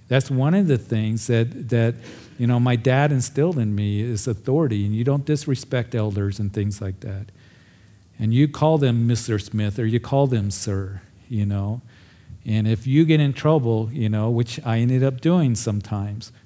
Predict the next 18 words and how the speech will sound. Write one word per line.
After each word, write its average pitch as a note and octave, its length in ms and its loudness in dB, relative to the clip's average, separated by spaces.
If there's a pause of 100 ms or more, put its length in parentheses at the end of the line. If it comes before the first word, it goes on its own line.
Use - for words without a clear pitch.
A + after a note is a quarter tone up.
m-, A#2 80 -4
I B2 120 0
think B2 200 0
Mom C3 260 2
put B2 160 0
out A#2+ 180 4
a A2+ 80 2
flyer B2+ 540 2
with A2+ 160 0
my A#2 140 2
picture A#2 480 -4
on G2+ 180 0
it A#2 160 -2 (280)
to C3 120 4
all B2 160 6
the B2 100 6
neighbors B2 480 4
saying, A2+ 360 2